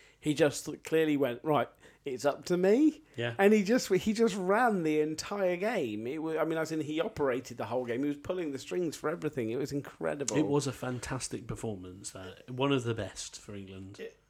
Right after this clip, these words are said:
Speaker 3: it, it really was. The, the, he dragged England to the, to the World Cup
Speaker 1: Yeah.
Speaker 3: at, at, at that point. I mean, he, there was,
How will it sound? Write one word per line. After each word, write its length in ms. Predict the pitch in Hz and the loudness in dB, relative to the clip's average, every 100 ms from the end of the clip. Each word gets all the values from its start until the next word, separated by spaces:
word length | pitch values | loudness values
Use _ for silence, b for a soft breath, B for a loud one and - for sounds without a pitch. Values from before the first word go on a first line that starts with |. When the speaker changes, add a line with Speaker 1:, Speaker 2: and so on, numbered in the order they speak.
| - | -14
Speaker 3:
it, 200 | 185 - | -14 -12
it 160 | 185 185 | -10 -6
really 220 | 196 196 165 | -4 -2 2
was. 400 | 165 143 120 - | 4 4 2 -6
The, 520 | 127 135 135 131 139 131 | -6 -4 -4 -6 -10 -8
the, 420 | 131 127 123 135 - _ _ | -6 -6 -8 -10 -14 _ _
he 260 | 156 156 151 | -10 -8 -6
dragged 540 | 139 135 139 135 - | -4 -4 -4 -8 -10
England 600 | - 135 127 120 120 113 | -4 -2 -2 -2 -4 -6
to 100 | 127 | -6
the, 260 | 117 113 - | -6 -8 -10
to 80 | 127 | -8
the 80 | 117 | -8
World 240 | 113 107 | -8 -10
Cup 160 | 113 127 | -8 -6
Speaker 1:
Yeah. 140 | 117 | -6
Speaker 3:
at, 80 | 117 | -8
at, 180 | 113 113 123 - 135 | -10 -12 -14 -14 -14
at 60 | |
that 200 | 117 113 | -14 -14
point. 240 | 123 107 107 | -14 -14 -10
I 20 | 120 | -6
mean, 180 | 127 | -4
he, 380 | 131 135 - 156 - | -4 -4 -8 -14 -14
there 160 | 135 127 | -10 -6
was, 320 | 131 120 | -6 -8